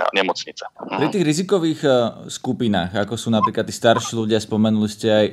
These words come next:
Speaker 2: fajčiarov, viete si predstaviť, že by ste zaviedli opatrenia, ktoré by sa týkali len ich a boli by pre nich prísnejšie? Napríklad, že títo ľudia budú mať zákaz vychádzať z domu okrem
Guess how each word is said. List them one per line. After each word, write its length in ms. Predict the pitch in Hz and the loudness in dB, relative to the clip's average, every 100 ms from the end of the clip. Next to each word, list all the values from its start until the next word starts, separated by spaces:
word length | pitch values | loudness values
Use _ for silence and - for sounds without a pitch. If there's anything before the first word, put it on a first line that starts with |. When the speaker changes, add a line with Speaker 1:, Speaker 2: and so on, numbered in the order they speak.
| - | 0
Speaker 2:
fajčiarov, 720 | 95 104 - 139 139 143 117 | 2 2 2 4 4 4 4
viete 160 | 113 | 2
si 160 | - - | -2 -4
predstaviť, 500 | 110 113 - 135 135 113 | -2 -2 0 0 0 0
že 100 | 107 | -2
by 100 | 110 113 | -2 -4
ste 240 | - 110 | -6 -2
zaviedli 720 | 107 101 113 107 117 117 113 - _ _ - | 2 2 2 0 0 0 -2 -8 _ _ -4
opatrenia, 720 | 113 127 123 131 123 123 120 | 2 2 2 0 0 0 0
ktoré 240 | 127 113 | 0 0
by 80 | 110 | 0
sa 160 | 113 110 | 0 -2
týkali 560 | 120 104 127 117 113 | -2 0 2 4 4
len 240 | 107 123 - | 4 2 0
ich 240 | 120 151 - | -2 -2 0
a 160 | - | -2
boli 320 | 95 104 104 98 | 2 2 2 0
by 80 | 101 | 2
pre 160 | 107 104 | 4 4
nich 240 | 147 - | 2 -2
prísnejšie? 560 | 113 120 - 180 175 185 131 | -4 -4 -2 -4 0 0 2
Napríklad, 340 | 131 - 113 | 0 0 0
že 120 | 98 - - - _ - | 2 0 0 -6 _ -6
títo 240 | 123 117 | -2 2
ľudia 320 | 120 113 117 104 | 2 2 2 2
budú 160 | 117 | 2
mať 240 | 104 107 98 | 2 2 4
zákaz 320 | 104 120 104 | 2 2 -2
vychádzať 540 | 104 147 127 123 113 | 0 0 2 0 -2
z 20 | |
domu 400 | 107 117 123 123 | -2 0 0 -2
okrem 320 | - 113 113 | -2 0 2